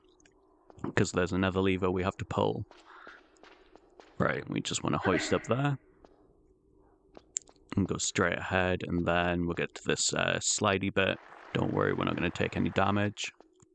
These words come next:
All right, yeah, we want to get over to this side, and we're gonna pull down this lever.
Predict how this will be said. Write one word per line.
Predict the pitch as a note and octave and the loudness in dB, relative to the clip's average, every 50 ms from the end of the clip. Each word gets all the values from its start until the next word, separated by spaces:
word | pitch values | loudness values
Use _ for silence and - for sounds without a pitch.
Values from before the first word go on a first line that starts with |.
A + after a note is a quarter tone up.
| - - _ _ _ _ - _ _ - - _ _ _ _ _ - - _ _ - - | -20 -20 _ _ _ _ -20 _ _ -20 -20 _ _ _ _ _ -20 -20 _ _ -4 -2
All | - - - | 0 0 0
right, | - - G1+ G1+ G1+ G1+ - - - - - - _ _ _ _ - - - | 0 0 0 0 0 0 -2 -2 -4 -10 -12 -12 _ _ _ _ -14 -10 -4
yeah, | - - - - - - | -2 0 0 0 0 0
we | - - | -2 -2
want | - - - - - - | -2 -2 -2 -4 -4 -6
to | - - - - - - | -4 -2 -2 -2 -2 -2
get | - - - | -2 -4 -4
over | - - | -4 -8
to | - | -8
this | - - E2 F2+ - - | -4 -2 -2 -2 -2 -2
side, | - - - - - - - - - - - - - _ _ _ _ - - _ _ _ - - - _ _ - - - - _ _ _ _ - - - _ _ - - _ _ _ _ _ - - _ - - | 0 0 0 0 2 2 0 0 -2 -4 -8 -18 -20 _ _ _ _ -20 -20 _ _ _ -20 -20 -20 _ _ -20 -20 -20 -20 _ _ _ _ -20 -20 -20 _ _ -20 -20 _ _ _ _ _ -20 -20 _ -4 -2
and | F2 E2 E2 F2 F2 | 0 0 0 -2 -2
we're | F2 | -2
gonna | E2 F2+ F2 E2+ | -2 -2 -2 -4
pull | - - F#2 F2+ | -2 0 0 0
down | F2 F2 E2 E2 D#2+ | 2 2 0 0 0
this | F2 F#2 F#2 - - | 0 0 0 0 0
lever. | E2+ D#2+ E2+ E2+ F2 F2 F#2+ - A2+ | 0 0 0 0 0 0 0 -2 -4